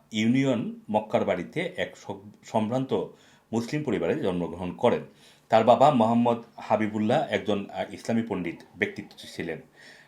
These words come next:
আহ, সুন্নি দেওবন্দি ইসলামী পণ্ডিত খালিদ হোসেন হেফাজতে ইসলাম বাংলাদেশের নায়েবে আমির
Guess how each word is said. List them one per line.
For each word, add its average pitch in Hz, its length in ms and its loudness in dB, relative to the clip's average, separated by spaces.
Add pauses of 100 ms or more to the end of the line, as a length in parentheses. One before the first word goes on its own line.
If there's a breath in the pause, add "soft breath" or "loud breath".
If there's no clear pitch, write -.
আহ, 92 120 2
সুন্নি 127 400 2
দেওবন্দি 120 640 4
ইসলামী 123 420 0
পণ্ডিত 110 360 -2
খালিদ 101 280 -2 (120)
হোসেন 147 300 -6 (680 loud breath)
হেফাজতে 139 460 4
ইসলাম 156 240 0
বাংলাদেশের 117 480 0
নায়েবে 110 680 4 (100)
আমির 104 420 -2